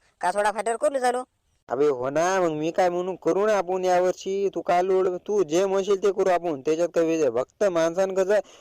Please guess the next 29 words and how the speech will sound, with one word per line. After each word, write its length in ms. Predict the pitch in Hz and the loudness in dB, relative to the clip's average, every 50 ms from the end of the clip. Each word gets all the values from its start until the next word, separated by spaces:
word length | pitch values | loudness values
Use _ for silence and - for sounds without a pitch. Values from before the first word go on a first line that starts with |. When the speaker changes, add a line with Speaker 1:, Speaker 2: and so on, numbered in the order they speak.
| - _ - | -20 _ -6
Speaker 2:
मेहनत 540 | 139 143 156 165 185 190 175 180 190 180 | -2 0 0 2 0 0 0 -2 -2 0
जर 140 | 185 196 185 | 0 0 0
केलं 300 | 180 196 196 196 202 196 | 0 -2 -2 -2 0 0
ना, 60 | 190 | 0
माणूस 320 | 180 175 175 180 180 170 - | 0 0 0 -2 -2 -2 -2
सक्सेसफुल 480 | 180 170 - - 185 175 - - 170 | -4 -4 -2 -4 -6 -4 -2 -2 0
होते, 260 | 180 185 185 - 156 139 | 2 0 0 0 -2 -2
नाही 140 | 143 147 | -2 -2
तर 40 | 151 | -2
मग 180 | 160 165 170 165 | -2 -6 -6 -2
कशात 280 | - 180 170 - 185 | -2 -2 0 0 0
पण 280 | 175 185 175 180 175 170 | 0 2 0 0 -2 0
घाटाच 340 | 156 156 156 - 170 151 139 | 0 0 0 0 0 0 0
येते. 180 | 127 107 104 - _ - - - - - - _ _ _ _ _ - | -4 -6 -6 -14 _ -18 -20 -20 -20 -20 -20 _ _ _ _ _ -4
Speaker 1:
चाल 180 | - 233 240 254 | -2 -2 0 0
मग, 180 | 262 262 226 202 | -2 -4 -4 -4
बुड 160 | 202 220 214 | -2 0 2
बाहेर 260 | 226 220 220 220 214 | 2 2 2 0 0
जायला 220 | 214 220 214 214 226 | 0 0 0 2 0
आहे. 80 | 269 - _ _ _ - | 0 -2 _ _ _ -10
आता 180 | 160 156 156 | -4 -4 -2
घरी 200 | 151 165 180 190 | 0 2 2 2
जाऊन 160 | 190 196 196 190 | 2 0 0 -2
मस्त 220 | 190 190 - - | -4 -6 -4 -4
जेवण 280 | 170 165 185 185 190 185 | -2 0 0 0 0 -2
घेऊन 200 | 185 185 180 175 | -4 -6 -6 -4
करू 140 | - 190 | -2 0
आपण 240 | 190 180 170 180 180 | 0 0 0 -2 -4
आपल्या. 280 | 175 170 170 190 202 | -4 -4 -2 -2 -2